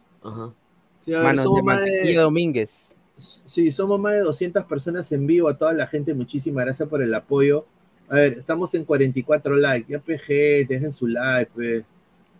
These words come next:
Speaker 2: Dejen su like, muchachos, para, para, a ver,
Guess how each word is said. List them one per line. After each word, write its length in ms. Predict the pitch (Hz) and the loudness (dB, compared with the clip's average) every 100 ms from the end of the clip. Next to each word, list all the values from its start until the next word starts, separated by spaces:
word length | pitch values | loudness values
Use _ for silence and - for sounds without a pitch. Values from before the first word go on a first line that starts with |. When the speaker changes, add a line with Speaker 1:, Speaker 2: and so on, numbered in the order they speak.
| _ | _
Speaker 2:
Dejen 280 | 143 160 151 | -6 -6 2
su 140 | 143 | 4
like, 220 | 143 151 | 6 4
muchachos, 440 | 139 135 151 143 135 | 2 0 0 0 0
para, 640 | 127 120 113 113 110 113 _ | 2 2 2 0 -2 -4 _
para, 300 | 123 117 117 | -2 0 2
a 20 | |
ver, 220 | 135 127 | 2 2